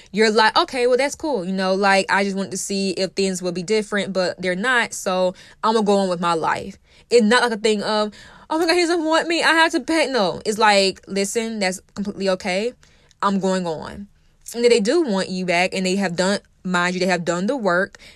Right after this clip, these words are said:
they have done the actual healing, transformational things that are required to be good in relationships,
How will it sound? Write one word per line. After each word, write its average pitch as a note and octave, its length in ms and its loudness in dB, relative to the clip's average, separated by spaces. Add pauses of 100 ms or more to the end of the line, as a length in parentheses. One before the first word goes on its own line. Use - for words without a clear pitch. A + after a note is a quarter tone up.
they F#3+ 80 -2
have F3 360 -2
done A3+ 460 2
the F#3+ 160 0
actual G#3 480 0
healing, G3+ 500 0
transformational F#3 800 -4
things F#3 280 -4
that E3+ 220 0
are E3 140 -2
required F#3+ 420 0
to G3 60 -8
be F3+ 220 -8
good F3+ 240 -2
in G3 80 -4
relationships, G3 600 -6